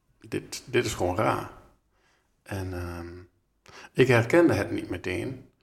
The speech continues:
Ehm, maar aan het eind van het gesprek was me wel duidelijk dus dat die mensen, die waren niet verliefd op elkaar. Die mensen waren gewoon bij elkaar om bij elkaar te blijven, omdat het zo hoort. Omdat,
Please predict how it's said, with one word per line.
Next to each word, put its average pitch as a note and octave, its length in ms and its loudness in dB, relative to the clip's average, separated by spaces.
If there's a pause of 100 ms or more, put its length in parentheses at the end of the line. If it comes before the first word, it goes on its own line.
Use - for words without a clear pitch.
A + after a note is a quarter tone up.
(520)
Ehm, - 680 -16 (500)
maar G2+ 140 -6
aan G#2 140 -4
het F2+ 100 -6
eind G2+ 200 -2
van - 140 -8
het F2 80 -8
gesprek - 360 -8
was - 180 -10
me F2+ 220 -8
wel F2+ 200 -4
duidelijk F2+ 380 -2
dus G#2 120 -6
dat - 160 -6
die F#2+ 80 -10
mensen, F2 400 -8
die F2 80 -6
waren F2+ 240 -4
niet F2+ 180 -8
verliefd - 260 -6
op - 80 -14
elkaar. - 240 -14
Die G2 80 -12
mensen F#2+ 280 -10
waren F#2 180 -6
gewoon G2 200 -8
bij F#2 100 -4
elkaar F#2 340 -6
om F#2 160 -6
bij F#2 140 0
elkaar F#2+ 300 -2
te G#2 80 -10
blijven, F2+ 460 -8
omdat F#2+ 260 -2
het F#2 80 -4
zo F#2+ 200 0
hoort. G2 360 -4
Omdat, F2+ 500 -8